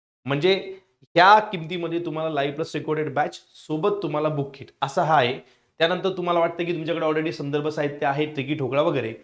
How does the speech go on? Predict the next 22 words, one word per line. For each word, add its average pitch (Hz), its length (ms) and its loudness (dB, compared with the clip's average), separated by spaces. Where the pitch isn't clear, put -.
तर 156 80 -6
तुम्ही 196 160 -2
फक्त 180 280 -4
लाईव्ह 156 220 2
प्लस 170 200 -4
रेकॉर्डेड 160 340 -2
बॅच 147 140 2
जी 139 200 -6
तर 139 180 -4
ती 139 60 -8
पण 131 200 -8
घेऊ 127 120 -10
शकता. 135 320 -6
सेम 196 320 4
स्ट्रक्चर 185 440 0
आहे, 175 220 0
सेम 175 280 -2
फॅकल्टी 160 520 0
आहे, 156 280 -2
काही 180 160 4
चेंजेस 143 400 -2
नाही. 117 320 -6